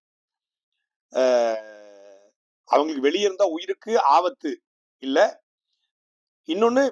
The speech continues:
வெளியே இருந்தா உயிருக்கு ஆபத்து அப்படிங்கிற நிலையிலையும், இன்னொரு பக்கம்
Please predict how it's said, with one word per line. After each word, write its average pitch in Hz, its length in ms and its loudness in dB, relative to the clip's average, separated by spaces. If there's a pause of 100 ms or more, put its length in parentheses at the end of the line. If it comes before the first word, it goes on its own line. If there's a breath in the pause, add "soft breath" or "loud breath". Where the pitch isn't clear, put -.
வெளியே 180 280 -4
இருந்தா 214 160 0
உயிருக்கு 190 320 -2
ஆபத்து 196 360 0
அப்படிங்கிற 160 340 -4
நிலையிலையும், 127 580 -4 (680)
இன்னொரு 233 320 0
பக்கம் 226 380 -2